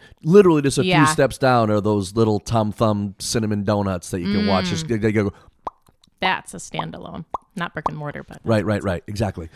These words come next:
Speaker 2: Yeah.
Speaker 1: And yours is
Speaker 2: Fair
Speaker 1: another
Speaker 2: food, am I right?
Speaker 1: I'm sorry? Yeah, great.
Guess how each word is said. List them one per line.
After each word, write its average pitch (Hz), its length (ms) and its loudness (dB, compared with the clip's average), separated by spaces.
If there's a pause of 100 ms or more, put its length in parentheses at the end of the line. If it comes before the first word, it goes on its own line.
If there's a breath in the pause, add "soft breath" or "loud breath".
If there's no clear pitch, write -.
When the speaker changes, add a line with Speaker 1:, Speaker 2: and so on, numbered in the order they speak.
(140)
Speaker 2:
Yeah. 185 260 -8
Speaker 1:
And 147 180 4
yours 156 460 6
is 147 220 2
Speaker 2:
Fair 156 80 4
Speaker 1:
another 175 300 6
Speaker 2:
food, 185 340 0
am 151 100 -6
I 156 80 -4
right? 269 420 -2
Speaker 1:
I'm 226 80 -6
sorry? 151 300 2
Yeah, 123 140 2
great. 101 280 -2